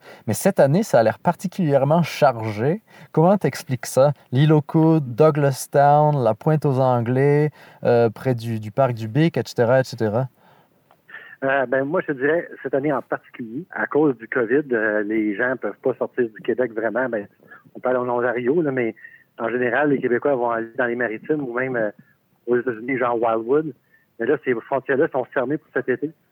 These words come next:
Speaker 2: Fait que les gens, ben, par choix, euh, par, par, par avoir le choix, visitent le Québec. Donc, tout ce monde-là qui sortait de la province,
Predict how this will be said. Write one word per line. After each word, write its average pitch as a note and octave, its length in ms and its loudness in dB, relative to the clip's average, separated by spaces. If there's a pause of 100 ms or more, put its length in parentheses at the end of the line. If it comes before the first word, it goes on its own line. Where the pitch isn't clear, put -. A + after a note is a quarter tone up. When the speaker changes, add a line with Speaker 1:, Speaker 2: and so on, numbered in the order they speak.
(540)
Speaker 2:
Fait A#2+ 140 -4
que - 100 -8
les B2 300 2
gens, C3+ 240 0
ben, G#2 240 -6 (1000)
par B2 140 -4 (160)
choix, C#3 200 0
euh, B2+ 520 0 (180)
par, A#2 160 -6 (160)
par, B2 180 0
par C#3+ 140 -2
avoir C#3+ 140 0
le C3 120 2
choix, D3 280 0 (120)
visitent C3+ 240 -2
le C3+ 100 0
Québec. B2+ 380 -4
Donc, C#3 260 -2 (520)
tout E3 60 -6 (100)
ce D#3+ 60 -6
monde-là D3 260 0
qui - 180 -10
sortait C#3+ 200 -6
de D3+ 40 -2
la C#3+ 80 2
province, C3 360 -2